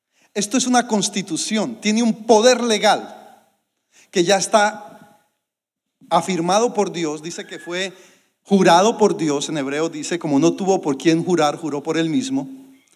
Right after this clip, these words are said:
Entonces, es una legislación que así como una constitución de una nación, esta es una constitución del reino de Dios. Y no es celestial, es terrenal. Porque es que lo, el problema de la religión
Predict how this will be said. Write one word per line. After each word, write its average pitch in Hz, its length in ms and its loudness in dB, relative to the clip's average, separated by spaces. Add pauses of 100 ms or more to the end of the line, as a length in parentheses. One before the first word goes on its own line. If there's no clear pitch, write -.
(220)
Entonces, 202 340 -2
es 190 140 -2
una 262 180 4
legislación 190 760 -2
que 165 100 -4
así 151 180 -6
como 214 240 -2
una 208 180 0
constitución 170 640 -6
de 196 100 -4
una 190 120 -4
nación, 160 420 -8 (360)
esta 170 200 -2
es 220 100 -2
una 220 200 2
constitución 175 880 -6
del 160 180 0
reino 180 360 -4
de 120 100 -8
Dios. 107 480 -12 (1080)
Y 214 120 2
no 208 200 4
es 262 140 2
celestial, 240 720 2
es 180 180 0
terrenal. 214 920 4 (120)
Porque 185 180 -10
es - 60 -4
que 277 100 2
lo, 208 200 4
el 151 120 -2
problema 196 380 4
de 254 60 4
la 226 80 6
religión 180 460 -2